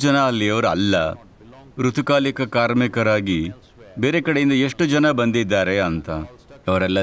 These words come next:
ಸಿಕ್ಕೊಂಡಿದ್ದಾರೆ, ಮನೆಗೆ ಹೋಗಕ್ಕಾಗ್ತಿಲ್ಲ, ಆಹಾರ ಇಲ್ಲ, ದುಡ್ಡಿಲ್ಲ.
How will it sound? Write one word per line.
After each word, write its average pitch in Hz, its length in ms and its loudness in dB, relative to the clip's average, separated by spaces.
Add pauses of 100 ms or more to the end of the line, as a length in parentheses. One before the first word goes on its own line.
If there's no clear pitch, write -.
ಸಿಕ್ಕೊಂಡಿದ್ದಾರೆ, 95 760 0 (120)
ಮನೆಗೆ 92 280 0
ಹೋಗಕ್ಕಾಗ್ತಿಲ್ಲ, 87 720 -4 (640)
ಆಹಾರ 107 240 -2 (140)
ಇಲ್ಲ, 82 140 -4 (280)
ದುಡ್ಡಿಲ್ಲ. 98 460 0